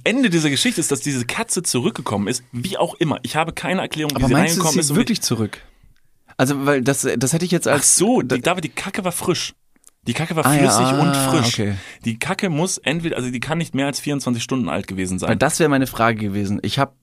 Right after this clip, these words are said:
Speaker 2: äh, persönlich jetzt auch keine Katzenerfahrung,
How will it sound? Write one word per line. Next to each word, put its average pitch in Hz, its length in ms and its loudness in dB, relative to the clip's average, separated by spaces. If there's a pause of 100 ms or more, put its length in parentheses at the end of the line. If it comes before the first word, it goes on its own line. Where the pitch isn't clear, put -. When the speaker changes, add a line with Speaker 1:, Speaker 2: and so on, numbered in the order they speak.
(160)
Speaker 2:
äh, 117 480 2
persönlich 127 640 0
jetzt - 340 -2
auch - 160 2
keine 120 240 2
Katzenerfahrung, 139 880 0